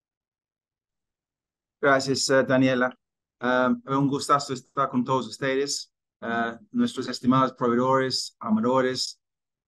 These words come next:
y en nombre del equipo de Austral, quiero fel-, felicitar a todos los invitados a esta ceremonia de clausura de la tercera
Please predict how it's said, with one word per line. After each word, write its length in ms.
y 600
en 140
nombre 200
del 140
equipo 260
de 40
Austral, 540
quiero 200
fel-, 380
felicitar 680
a 160
todos 400
los 140
invitados 800
a 80
esta 160
ceremonia 540
de 140
clausura 600
de 80
la 120
tercera 640